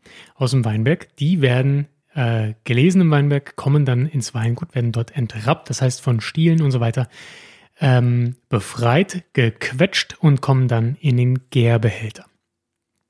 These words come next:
Ähm, also dort findet dann die Mazeration statt, das heißt, die Beeren, ähm,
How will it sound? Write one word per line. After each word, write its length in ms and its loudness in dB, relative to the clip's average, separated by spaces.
Ähm, 580 4
also 380 2
dort 360 0
findet 280 0
dann 120 2
die 100 0
Mazeration 600 0
statt, 240 -2
das 140 -6
heißt, 420 -2
die 340 0
Beeren, 600 2
ähm, 480 2